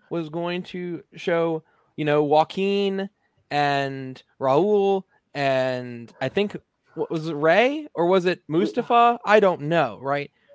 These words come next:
We were just kinda told it's gonna be three of the L W O. I thought maybe it's gonna be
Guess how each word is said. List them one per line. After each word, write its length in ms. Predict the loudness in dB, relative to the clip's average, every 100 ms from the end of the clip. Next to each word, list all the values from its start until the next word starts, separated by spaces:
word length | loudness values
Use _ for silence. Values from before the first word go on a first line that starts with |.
| _ -6
We 140 | 0
were 140 | 2
just 140 | 2 0
kinda 180 | -2 0
told 220 | -2 -2
it's 60 |
gonna 120 | -6 -6
be 80 |
three 280 | -4 -4 0
of 80 | 0
the 180 | -2 -2
L 140 | 0
W 360 | 2 0 0 2
O. 140 | 2 0
I 140 | 0
thought 200 | 0 0
maybe 200 | 0 -4
it's 100 | -6
gonna 160 | -8 -6
be 240 | -6